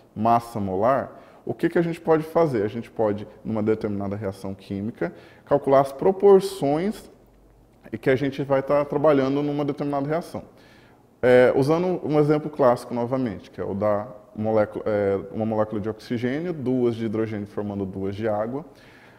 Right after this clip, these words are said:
É, essa equação tá estequio-, estequio-, estequiometricamente correta. Então, se a gente for analisar em questão de massa molar, a gente vai ter lá,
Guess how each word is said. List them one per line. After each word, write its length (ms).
É, 360
essa 240
equação 580
tá 360
estequio-, 580
estequio-, 560
estequiometricamente 1400
correta. 600
Então, 500
se 180
a 60
gente 160
for 100
analisar 640
em 160
questão 380
de 120
massa 300
molar, 460
a 80
gente 220
vai 160
ter 180
lá, 240